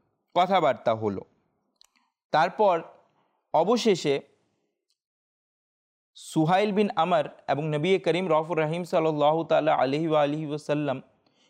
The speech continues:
কিছু শর্তাবলীর উপর উভয়ে একমত হলেন। হুজুর পুনুর সাল্লাল্লাহু তাআলা আলাইহি ওয়া আলিহি ওয়াসাল্লাম হযরত আলী রাদিয়াল্লাহু তাআলা আনহুকে ইরশাদ করলেন যে, "লিখো," অর্থাৎ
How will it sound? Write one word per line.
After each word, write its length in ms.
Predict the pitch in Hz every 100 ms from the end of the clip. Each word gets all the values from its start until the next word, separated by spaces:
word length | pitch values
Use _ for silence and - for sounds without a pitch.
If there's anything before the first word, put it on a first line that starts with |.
| _
কিছু 320 | 160 156 220
শর্তাবলীর 760 | 214 - 156 156 185 180 185 190
উপর 340 | 175 160 208 - - -
উভয়ে 480 | 139 143 185 160 165 -
একমত 480 | 151 151 156 135 -
হলেন। 280 | 120 104 98 - _ _ _ _ _ -
হুজুর 240 | 147 190 170
পুনুর 320 | 180 185 202
সাল্লাল্লাহু 600 | 196 180 175 165 175 185
তাআলা 300 | 185 175 180
আলাইহি 300 | 151 151 180
ওয়া 120 | 170
আলিহি 160 | 165 175
ওয়াসাল্লাম 500 | 170 170 151 143 -
হযরত 220 | 139 147 _ _ _ _ -
আলী 200 | 165 226
রাদিয়াল্লাহু 520 | 220 202 196 185 180
তাআলা 220 | 180 180
আনহুকে 320 | 170 185 175
ইরশাদ 300 | 165 - 185 160
করলেন 400 | 175 156 135 151 - _ _ _ -
যে, 240 | 127 135 139
"লিখো," 400 | 147 170 131 - _ _
অর্থাৎ 260 | - - 135